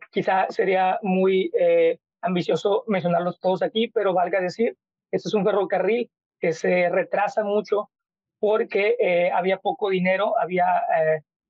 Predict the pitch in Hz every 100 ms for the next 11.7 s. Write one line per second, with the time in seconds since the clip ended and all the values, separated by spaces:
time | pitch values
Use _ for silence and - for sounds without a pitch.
0 | _ - 165 156 156 156 156 156 147 _
1 | _ _ 190 175 185 - 202 202 240 -
2 | 185 175 165 165 175 - _ _ _ _
3 | _ 208 185 175 170 - - 196 170 208
4 | 196 220 175 - 180 190 202 208 190 180
5 | 196 185 190 190 180 175 165 190 185 180
6 | 175 - - - 180 190 196 214 _ _
7 | _ 180 185 190 190 190 190 170 185 180
8 | 180 180 - 185 170 165 - - 214 220
9 | 196 - _ _ _ 170 202 202 190 180
10 | 175 185 202 185 _ _ 180 170 190 185
11 | 202 175 175 196 196 190 202